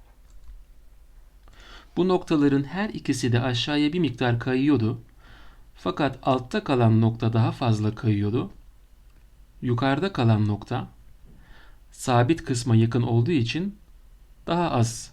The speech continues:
kayıyordu. Benzer bir düşünce burada da geçerli. Bu alt taraftaki ekstensometre de yukarı doğru hareket ediyor.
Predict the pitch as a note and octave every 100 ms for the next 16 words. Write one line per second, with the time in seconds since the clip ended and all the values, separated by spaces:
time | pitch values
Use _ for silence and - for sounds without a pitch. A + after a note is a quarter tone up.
0 | - A#2 G#2+ G2+ G2 A2 A2+ - - -
1 | - - E3 F3+ G#3+ A#3 E3+ D3 B2 A#2
2 | B2 D#3 D3+ D3 D3 C#3 A#2 A2 A2+ G#2+
3 | G#2 F3+ A3+ - - - - - - -
4 | - - D#3 E3 E3 G3+ - E3 B2+ A#2+
5 | A#2+ A#2+ B2 A#2 - B2 A#2+ C#3 E3 -
6 | A#2 G2+ G2+ A2+ A2 A2 A2 G#2+ G#2+ A#2
7 | A#2+ C3+ A2 A2